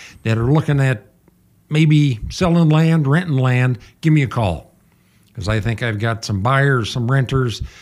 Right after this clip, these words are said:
some young people that, uh, wanna do the right thing.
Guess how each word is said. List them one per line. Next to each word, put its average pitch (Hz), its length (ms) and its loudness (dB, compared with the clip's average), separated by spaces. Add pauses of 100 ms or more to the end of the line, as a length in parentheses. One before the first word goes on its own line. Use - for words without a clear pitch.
(140)
some 107 200 -2
young 135 220 4
people 123 360 -2
that, 110 360 -2
uh, 117 240 -2
wanna 135 160 2
do 127 180 2
the 123 100 -2
right 135 280 -2
thing. 127 380 -2